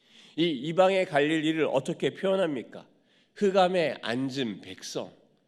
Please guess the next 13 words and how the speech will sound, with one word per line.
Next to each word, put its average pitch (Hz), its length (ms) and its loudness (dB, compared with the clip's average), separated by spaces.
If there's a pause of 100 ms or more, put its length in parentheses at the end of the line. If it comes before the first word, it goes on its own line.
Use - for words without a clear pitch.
(340)
사망의 175 580 2
땅과 165 580 -2 (100)
그늘에 165 600 2
앉아 127 440 0
있는 127 460 -4
자라고 107 760 -6
이야기합니다. 117 840 -10 (520)
이 190 140 -2
표현이 240 400 0
얼마나 151 600 0 (220)
암울하고 131 840 2 (160)
암담한 147 600 2
표현입니까? 170 720 -8